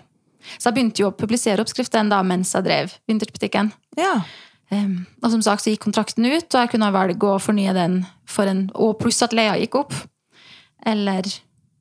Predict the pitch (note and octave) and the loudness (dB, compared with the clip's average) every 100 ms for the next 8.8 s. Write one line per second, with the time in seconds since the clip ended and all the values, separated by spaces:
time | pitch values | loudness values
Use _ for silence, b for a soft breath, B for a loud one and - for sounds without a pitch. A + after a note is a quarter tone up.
0 | _ - G#3+ G3 G3+ F#3+ - E3+ F#3+ F3 | _ -4 -2 0 -2 -4 -2 0 0 -2
1 | - - F3+ F#3+ F#3 - - E3+ - F3 | -4 -4 -2 0 0 -2 -4 -6 -8 -8
2 | G3 F#3 A3 A#3 G#3+ A#3 B3 B3+ C4 G3 | -2 0 0 0 2 2 2 2 2 2
3 | A3+ A3 G#3+ G#3+ G#3+ G3+ A3 - - A#3+ | 2 2 2 0 0 0 -2 -6 -2 -2
4 | - A3 A3+ A3 G#3 G#3 B B B B | 0 -4 0 -2 -2 -4 B B B B
5 | B B B - A#3 G#3+ G#3 A3+ A3+ A3+ | B B B 0 2 2 2 0 0 0
6 | A3+ B3+ - - G3+ G3 G#3 A3+ F#3 F3+ | 0 -2 -6 0 0 2 2 2 0 -2
7 | F#3+ G#3+ G#3 A3 G3+ F3+ - F#3+ - F#3+ | -4 -4 -2 -2 -2 -2 -2 -4 -2 -2
8 | F3+ E3+ F#3+ F#3 F3 - G#3+ | -2 -2 0 -2 0 0 0